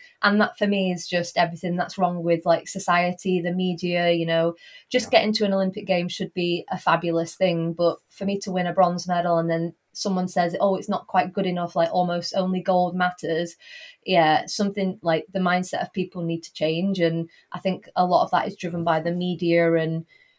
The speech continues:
Speaker 1: you know, a lot, a lot of medals are won by Team G B, and you almost feel like you're ranked on that. So those guys that win a gold medal, well, it's not quite as good as those that win three gold medals, and
Speaker 2: Mm.
Speaker 1: you're always ranked against someone else. And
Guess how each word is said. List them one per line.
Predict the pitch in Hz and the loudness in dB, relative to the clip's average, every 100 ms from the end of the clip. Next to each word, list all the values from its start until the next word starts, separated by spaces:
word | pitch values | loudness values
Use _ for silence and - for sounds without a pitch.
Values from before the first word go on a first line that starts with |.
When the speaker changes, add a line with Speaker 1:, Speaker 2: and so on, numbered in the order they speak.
| _ | _
Speaker 1:
you | 190 | -4
know, | 175 170 | 0 4
a | 190 | 4
lot, | 208 - _ _ | 4 0 _ _
a | 214 | 6
lot | 226 | 8
of | 202 | 8
medals | 202 196 185 | 4 2 2
are | |
won | 175 175 | -2 2
by | 175 170 | 2 2
Team | - 185 | 0 -2
G | 185 185 | 0 -2
B, | 170 175 214 | 0 2 2
and | 208 | 2
you | 185 | 2
almost | 185 185 180 - | 2 2 0 -2
feel | - 185 180 | 0 2 4
like | 175 165 175 | 4 2 2
you're | 180 | 0
ranked | 170 165 180 - - | 2 0 -2 -12 -2
on | 175 175 | 0 0
that. | 175 220 220 | 0 0 -2
So | - 175 165 170 175 _ - | 0 2 4 2 -4 _ 2
those | 190 185 | 4 4
guys | 185 175 180 | 2 2 2
that | 185 - | 0 -2
win | 190 180 196 185 | -2 0 2 2
a | 170 | 4
gold | 185 185 | 4 4
medal, | 175 160 160 170 175 - - | 2 0 0 -2 -4 -10 -8
well, | 247 | -4
it's | 214 | 0
not | 240 240 | 0 0
quite | - 220 | 2 2
as | 208 | 2
good | 208 202 | -2 -2
as | 196 | 0
those | 196 190 | 0 0
that | 196 180 | 0 0
win | 185 | -2
three | - 220 220 | -2 0 2
gold | 202 185 170 | 4 2 2
medals, | 165 165 160 170 | 0 0 -2 -2
and | 185 | -2
Speaker 2:
Mm. | |
Speaker 1:
you're | 180 | 4
always | 190 190 165 | 6 6 2
ranked | 170 - - - | -2 -4 -8 -6
against | 175 180 | -6 -4
someone | - 175 170 | -4 -4 -2
else. | 175 170 170 | 0 0 -2
And | 170 165 165 | -4 -4 -6